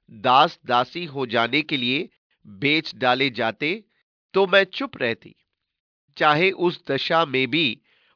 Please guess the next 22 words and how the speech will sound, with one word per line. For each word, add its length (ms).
वो 160
विरोधी 560
राजा 400
की 240
हानि 540
भर 220
न 220
सकता।" 520
तब 220
राजा 600
क्षयर्ष 680
ने 320
एस्थर 460
रानी 380
से 200
पूछा, 520
"वो 160
कौन 400
है 200
और 280
कहाँ 280
है 240